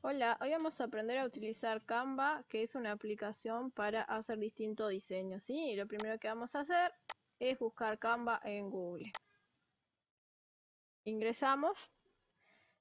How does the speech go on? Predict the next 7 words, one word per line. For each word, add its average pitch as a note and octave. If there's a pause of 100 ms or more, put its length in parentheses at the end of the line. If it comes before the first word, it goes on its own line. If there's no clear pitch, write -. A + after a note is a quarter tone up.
(160)
y C4 (140)
para A#3+
usarlo D4
les A3+
recomiendo A#3
que, A3 (300)
eh, G#3